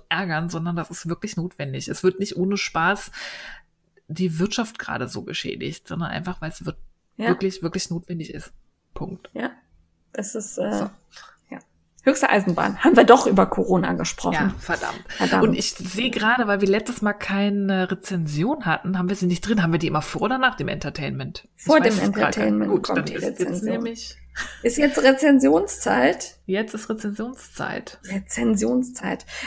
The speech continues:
Speaker 2: Die Bücher sind uns diesmal vom Stiebner Verlag zur Verfügung gestellt worden. Und zwar jeder von uns eins. Und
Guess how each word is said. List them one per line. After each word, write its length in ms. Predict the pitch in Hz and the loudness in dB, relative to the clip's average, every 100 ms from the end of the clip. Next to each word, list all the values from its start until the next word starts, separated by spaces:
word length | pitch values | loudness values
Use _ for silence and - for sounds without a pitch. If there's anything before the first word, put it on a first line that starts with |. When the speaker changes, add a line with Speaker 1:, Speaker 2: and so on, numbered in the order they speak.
| 208 - | 0 8
Speaker 2:
Die 100 | 294 | 10
Bücher 360 | 302 - 392 | 10 8 6
sind 200 | 302 311 | 6 4
uns 180 | - 269 - | 6 4 4
diesmal 580 | 262 415 294 294 285 | 2 2 4 6 6
vom 600 | 285 - 254 269 285 294 | 6 4 6 6 8 6
Stiebner 500 | 269 - 277 - 302 | 6 4 2 4 2
Verlag 420 | 262 220 208 - - | 4 0 0 -2 -4
zur 120 | 202 | -2
Verfügung 460 | 208 196 - 180 165 | -2 -2 -2 0 0
gestellt 440 | - - 131 - | -2 0 -2 -2
worden. 320 | - - 311 415 - - 262 - | 0 0 0 -4 -10 -14 -14 2
Und 220 | - 294 | 8 8
zwar 320 | - - 262 226 | 6 -2 4 4
jeder 320 | 214 208 240 | 4 4 4
von 220 | 254 - | 4 -2
uns 240 | - 196 - | -2 -4 -4
eins. 560 | - 214 359 587 - | -4 0 0 0 -4
Und 220 | - 254 | 0 4